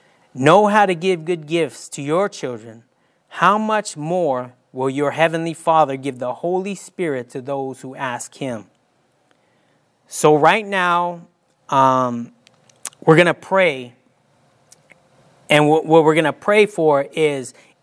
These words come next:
anybody that has never received the infilling of the Holy Spirit, the baptism of the Holy Spirit, with the evidence of speaking in tongues. And it's important to realize one more thing, that the,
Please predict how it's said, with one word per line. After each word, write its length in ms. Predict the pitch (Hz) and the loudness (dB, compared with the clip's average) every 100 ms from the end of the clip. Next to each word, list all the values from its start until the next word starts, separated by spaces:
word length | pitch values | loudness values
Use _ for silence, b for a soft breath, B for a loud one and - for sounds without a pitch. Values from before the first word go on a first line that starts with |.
| _ | _
anybody 760 | 180 220 233 175 170 156 147 147 b b b - | 0 2 4 4 2 2 -6 -10 b b b -18
that 280 | 139 143 135 | -4 -2 0
has 220 | 143 120 | -4 -4
never 420 | 135 151 170 180 | -4 -2 -2 -2
received 840 | 175 156 - 180 170 160 131 _ | -6 -8 -8 -6 -6 -6 -10 _
the 140 | 139 143 | -12 -10
infilling 640 | 165 180 170 190 180 165 | -8 -8 -8 -8 -6 -6
of 80 | 143 | -6
the 80 | |
Holy 240 | 113 175 156 | -6 -4 -6
Spirit, 380 | - - 156 131 | -10 -4 -4 -4
the 60 | |
baptism 800 | 117 120 165 190 - 185 151 151 | -12 0 2 2 -4 -12 -8 -6
of 100 | 147 | -6
the 100 | 135 | -6
Holy 300 | 131 156 143 | -6 -4 -6
Spirit, 640 | 135 - - 165 135 117 - _ _ _ _ _ _ _ | -10 -14 -4 0 0 -2 -10 _ _ _ _ _ _ _
with 160 | - 151 | -2 -2
the 100 | 147 | 2
evidence 500 | 156 180 170 170 156 | 2 2 0 -4 -4
of 120 | 143 | -8
speaking 440 | - - 175 160 147 | -8 -6 -6 -4 -6
in 140 | 139 | -6
tongues. 600 | - 156 139 117 117 - _ b b b b b b _ _ _ _ _ _ | -4 -4 -2 -6 -14 -20 _ b b b b b b _ _ _ _ _ _
And 120 | 160 156 | 2 2
it's 160 | 156 | 2
important 460 | 165 151 226 226 196 | 0 -2 0 0 0
to 80 | 165 | 0
realize 720 | 185 202 165 143 143 139 - _ _ _ _ _ _ _ - _ | 2 4 4 4 0 -6 -14 _ _ _ _ _ _ _ -20 _
one 240 | 139 175 180 | 2 2 4
more 240 | 175 185 | 4 2
thing, 300 | 180 151 139 | 2 -8 -2
that 240 | 139 135 | -2 0
the, 200 | 151 143 | 0 -2